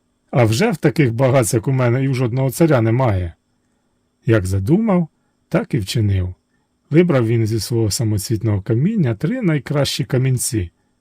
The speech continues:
поклав на срібну тацю, накрив зверху вишуканою дорогоцінною парчею та й поніс до палацу.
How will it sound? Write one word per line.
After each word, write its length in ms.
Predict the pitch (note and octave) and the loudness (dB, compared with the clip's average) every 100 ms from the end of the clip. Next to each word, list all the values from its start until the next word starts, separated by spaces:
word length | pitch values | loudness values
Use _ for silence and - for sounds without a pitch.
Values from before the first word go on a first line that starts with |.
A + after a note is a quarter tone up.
| _ | _
поклав 400 | - - A2+ A#2+ | -8 -2 0 0
на 120 | A#2 | 0
срібну 440 | - G#2 G#2 G2+ F#2+ | -2 -2 -2 -2 -4
тацю, 440 | - A#2+ D#3 - _ _ _ _ - | -2 -2 -2 -6 _ _ _ _ -6
накрив 440 | B2 G2+ A2+ A2+ | -4 -2 0 0
зверху 380 | G2+ G#2 G2 - | 0 -2 -4 -4
вишуканою 520 | G#2 F#2+ A2 G#2+ G2+ | -4 -4 -4 -2 -2
дорогоцінною 680 | G2 G#2 G2+ F#2+ A2+ F#2+ F#2+ | -2 -2 -2 -4 -4 -2 -4
парчею 680 | - G#2+ - - C3 D3+ E3+ E3+ _ _ - | -4 -6 -4 -2 2 4 4 0 _ _ -6
та 120 | G#4+ | -4
й 60 | |
поніс 360 | - B2+ C3 C3+ | 0 2 2 2
до 120 | A2 | 0
палацу. 580 | G2 G#2 F#2+ F2+ - A#2 | 0 0 0 -2 -6 -12